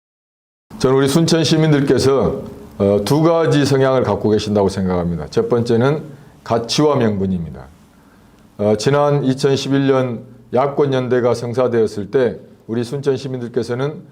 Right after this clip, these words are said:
당시의 민주노동당 김선동 후보를 압도적인 지지로 당선시켜 주셨습니다. 나라의 민주주의가 어떻게 발전해야 되는가라고 하는 이 대의 앞에서 순천 시민들은 흔쾌하게,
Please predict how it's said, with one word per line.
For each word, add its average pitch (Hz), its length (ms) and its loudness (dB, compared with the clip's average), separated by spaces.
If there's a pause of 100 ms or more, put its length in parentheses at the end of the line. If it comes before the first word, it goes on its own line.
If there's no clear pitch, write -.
(160)
당시의 123 400 -2
민주노동당 120 680 -6
김선동 120 520 -6
후보를 120 480 -2 (200)
압도적인 147 640 -4
지지로 131 720 -4
당선시켜 107 540 -8
주셨습니다. 82 560 -16 (580)
나라의 156 380 2
민주주의가 131 760 -4
어떻게 127 460 -2
발전해야 123 460 -4
되는가라고 110 800 -4
하는 117 160 -6
이 120 160 -8
대의 135 280 0
앞에서 113 540 -4 (320)
순천 123 300 -12
시민들은 117 420 -12
흔쾌하게, 165 880 -2